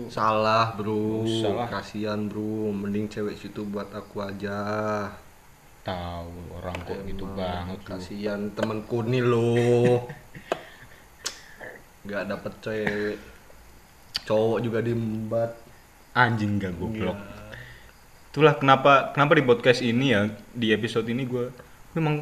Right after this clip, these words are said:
Speaker 2: pada dasarnya ini gerem banget, Cuk.
Speaker 1: Benci. Nggak benci
Speaker 2: Nggak
Speaker 1: sih.
Speaker 2: benci sih, gerem aja, geram-geram gitu loh. Masalahnya kenapa bisa ada cowok seperti itu gitu loh. Nah, itu yang ngebuat gua gerem.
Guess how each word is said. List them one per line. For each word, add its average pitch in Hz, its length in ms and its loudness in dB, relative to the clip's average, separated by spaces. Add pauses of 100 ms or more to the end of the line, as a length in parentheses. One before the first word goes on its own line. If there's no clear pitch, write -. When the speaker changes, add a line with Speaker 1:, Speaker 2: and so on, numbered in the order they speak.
(140)
Speaker 2:
pada 123 200 2
dasarnya 117 380 -2
ini 151 100 -2 (140)
gerem 107 420 2
banget, 104 400 -4
Cuk. - 180 -8 (500)
Speaker 1:
Benci. 107 340 -10 (300)
Nggak 101 200 -10
benci 113 200 -6
Speaker 2:
Nggak 110 200 6
Speaker 1:
sih. 98 60 2
Speaker 2:
benci 147 320 4
sih, 120 200 -2 (180)
gerem 120 480 2
aja, 113 420 0 (280)
geram-geram 104 760 4
gitu 95 180 -4
loh. 85 220 -2 (920)
Masalahnya 127 680 4
kenapa 127 400 4
bisa 135 300 2
ada 123 140 6
cowok 107 300 2
seperti 113 340 -2 (100)
itu 107 400 -2
gitu 98 240 -6
loh. 87 140 -4 (1400)
Nah, - 180 -6
itu 113 280 -2
yang 107 180 4
ngebuat 95 240 -2
gua 92 160 -6
gerem. 95 540 0